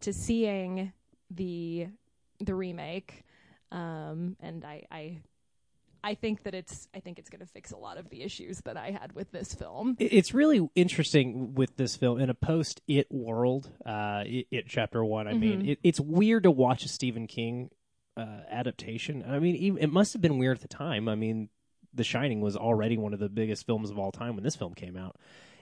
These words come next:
Speaker 2: It's weird to have so many no-names in this cast.
Speaker 1: Mm-hmm.
Speaker 2: Uh, it, it just, uh, it, it kind of lends the, the film an air of, uh, uh, of, of a budget production. And
Speaker 1: Yeah.
Speaker 2: I, I think that rubs off on some of the, uh, the makeup effects that we get in the movie.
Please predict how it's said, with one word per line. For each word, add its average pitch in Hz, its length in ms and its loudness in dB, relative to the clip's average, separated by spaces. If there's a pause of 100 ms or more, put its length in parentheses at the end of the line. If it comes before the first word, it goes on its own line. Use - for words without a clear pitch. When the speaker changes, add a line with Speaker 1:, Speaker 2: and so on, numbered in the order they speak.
(120)
Speaker 2:
It's 170 240 8
weird 285 360 8
to 285 80 12
have 247 220 8
so 202 320 8
many 190 300 4
no-names 180 560 4
in 202 80 2
this 208 140 0
cast. - 580 -6
Speaker 1:
Mm-hmm. 214 240 0
Speaker 2:
Uh, 110 160 -2
it, 131 160 0
it 143 180 2
just, - 380 2
uh, - 140 -12 (200)
it, 120 200 -10
it 135 160 -2
kind 175 200 2
of 131 220 -2
lends 135 500 4
the, 127 160 -2
the 120 140 -4
film 127 300 2
an 113 100 0
air 110 420 -4
of, 104 240 -4
uh, 104 340 -4 (540)
uh, - 40 -4
of, 117 300 -4 (200)
of 117 160 -4
a 117 40 -2
budget 120 360 0
production. 151 500 0 (220)
And - 120 -4
Speaker 1:
Yeah. 247 220 4
Speaker 2:
I, 113 80 -4
I 123 60 -4
think 127 200 0
that 110 160 0
rubs 110 300 -2
off 107 200 -2
on 107 80 -6
some 107 160 -8
of 95 60 -10
the, 95 200 -8
uh, 85 360 -14
the 127 60 -12
makeup 117 320 -4
effects 117 320 -4
that 113 100 -4
we 110 100 -4
get 110 160 -4
in 104 40 -14
the 110 60 -8
movie. 107 360 -2